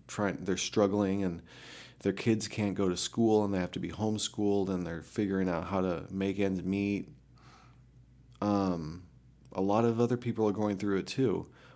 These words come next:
worse so than me. I mean, I'm in a fucking hotel room in one of the richest cities in Southern California, and I'm gonna drive back to my, you know,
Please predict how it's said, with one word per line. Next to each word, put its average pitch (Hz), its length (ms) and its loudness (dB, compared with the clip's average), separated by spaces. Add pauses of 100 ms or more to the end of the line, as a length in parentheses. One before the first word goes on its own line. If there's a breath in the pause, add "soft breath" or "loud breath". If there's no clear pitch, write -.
worse 113 400 2
so 101 340 6
than 98 220 2
me. 107 340 2 (160)
I 90 80 -4
mean, 95 140 0
I'm 113 140 4
in 127 120 2
a 123 60 0
fucking 120 440 -2
hotel 110 440 6
room 95 460 2 (680 loud breath)
in 104 140 0
one 110 120 4
of 104 80 4
the 95 100 6
richest 117 640 4
cities 104 340 6
in 95 80 0
Southern 92 340 2
California, 90 760 0 (1500 soft breath)
and 107 160 2
I'm 101 120 4
gonna 98 140 2
drive 98 340 4
back 98 220 4
to 113 100 0
my, 110 160 4
you 104 240 0
know, 90 260 -2